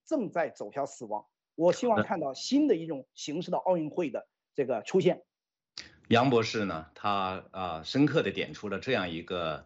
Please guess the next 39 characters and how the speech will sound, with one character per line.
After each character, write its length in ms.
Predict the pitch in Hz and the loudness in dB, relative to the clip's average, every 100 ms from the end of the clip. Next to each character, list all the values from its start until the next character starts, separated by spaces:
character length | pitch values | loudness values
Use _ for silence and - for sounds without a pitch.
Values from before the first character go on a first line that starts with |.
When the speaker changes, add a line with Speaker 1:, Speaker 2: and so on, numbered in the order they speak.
| _ - | _ -12
Speaker 2:
这 140 | - | -8
个 140 | 82 | -8
观 240 | 80 113 113 | 0 2 4
点， 200 | 76 78 | 0 -2
就 160 | 113 | -2
是 60 | 104 | 0
说 220 | 98 117 | 2 2
呢， 160 | 104 - - - - - | 2 0 -10 -20 -20 -4
啊， 500 | 104 98 92 90 - _ _ _ _ _ _ _ _ | 0 0 -2 -6 -12 _ _ _ _ _ _ _ _
奥 220 | 185 170 | 4 4
运 320 | 123 151 101 90 | 4 0 -2 -6
可 140 | 87 | -12
能 160 | 92 123 | -8 -8
从 400 | - 95 151 202 | -8 -4 0 0
来 220 | 92 120 | 0 -2
就 160 | - | -4
没 160 | 101 87 | -6 -6
有 160 | 95 69 | -6 -8
跟 240 | 98 95 | -10 -4
政 320 | 143 123 80 | -2 -2 -4
治 220 | 71 67 - | -10 -16 -10
脱 200 | - 95 | -4 -4
离 120 | 87 | -4
过 220 | - 82 | -6 -6
关 340 | - 98 120 113 | -2 2 2 2
系。 220 | 92 85 - _ _ | -2 -6 -14 _ _
啊， 220 | 92 85 | -2 -2
中 260 | - 165 185 | 4 4 6
国 160 | 117 | 6
现 200 | 127 143 | 4 2
在 200 | 113 104 | 2 0
是 180 | 85 87 | -4 -10
极 240 | - 98 175 | -10 -2 0
力 140 | 202 | 0
反 320 | - - - | -2 -8 -6
对 260 | 120 120 - - | -4 -4 -4 -16
西 260 | - - 151 | -6 0 0
方， 360 | 127 127 123 123 - _ - | 2 2 0 -4 -16 _ -8
啊， 440 | 104 98 90 85 | -2 -2 -2 -6